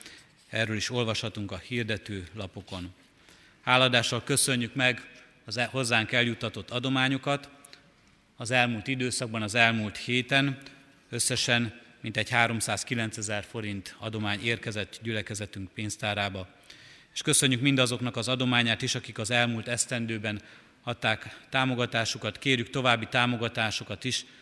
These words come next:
a szolgálatunkhoz. Mindazoknak, akiknek lehetőségük van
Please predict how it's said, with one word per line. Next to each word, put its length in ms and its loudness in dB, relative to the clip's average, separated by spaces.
a 40 -20
szolgálatunkhoz. 920 2
Mindazoknak, 640 0
akiknek 440 -8
lehetőségük 880 -2
van 280 0